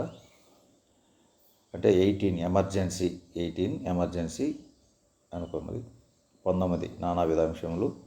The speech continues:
ఇరవై రాజ్యాంగ సవరణ, ఇది ఇంపార్టెంట్, ఇరవై రాజ్యాంగ సవరణ, ఇరవై ఒకటి ప్రత్యేక నిబంధనలు, పద్దెనిమిది అత్యవసరం, ఇరవై ఒకటి ప్రత్యేక నిబంధనలు, ఇరవై రెండు రాజ్యాంగం అమలు.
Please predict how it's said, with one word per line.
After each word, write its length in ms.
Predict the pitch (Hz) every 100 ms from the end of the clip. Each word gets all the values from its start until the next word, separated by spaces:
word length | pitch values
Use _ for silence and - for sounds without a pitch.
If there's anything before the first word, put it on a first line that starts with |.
| - _ _ -
ఇరవై 260 | 92 90 87
రాజ్యాంగ 480 | 82 85 95 90
సవరణ, 380 | 82 80 78 82
ఇది 200 | 127 85
ఇంపార్టెంట్, 500 | - 78 - 69 -
ఇరవై 320 | 78 85 98
రాజ్యాంగ 360 | 120 76 80 76
సవరణ, 460 | 71 71 73 95 220 - -
ఇరవై 260 | 90 90 90
ఒకటి 100 | -
ప్రత్యేక 440 | - - - 85
నిబంధనలు, 580 | 80 76 76 73 80 143 -
పద్దెనిమిది 560 | 92 85 113 117 120 110
అత్యవసరం, 760 | 92 - 110 95 - 98 208 - - - _ _
ఇరవై 200 | - 98
ఒకటి 180 | 101 101
ప్రత్యేక 420 | - 80 - 71
నిబంధనలు, 460 | 69 65 60 62 - - _ _
ఇరవై 180 | 95 98
రెండు 200 | 95 117
రాజ్యాంగం 640 | 113 80 78 87 82 95 95
అమలు. 300 | 65 -